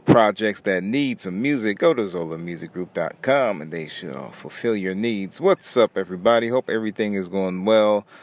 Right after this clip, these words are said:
on this Friday evening. Now, so what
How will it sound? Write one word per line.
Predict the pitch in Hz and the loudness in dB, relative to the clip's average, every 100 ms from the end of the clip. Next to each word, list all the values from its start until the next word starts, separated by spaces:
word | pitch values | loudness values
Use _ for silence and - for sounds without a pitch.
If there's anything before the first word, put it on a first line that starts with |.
| - | -12
on | 101 101 95 | -2 -2 -2
this | 92 | -6
Friday | - - 92 95 90 87 87 87 - _ _ _ _ | -4 0 2 2 0 -4 -6 -8 -14 _ _ _ _
evening. | 120 117 104 98 90 82 | -4 -4 -2 -2 -2 -4
Now, | 87 92 87 | -2 0 0
so | 82 104 92 85 _ _ _ _ _ | 0 2 2 -2 _ _ _ _ _
what | 107 | -2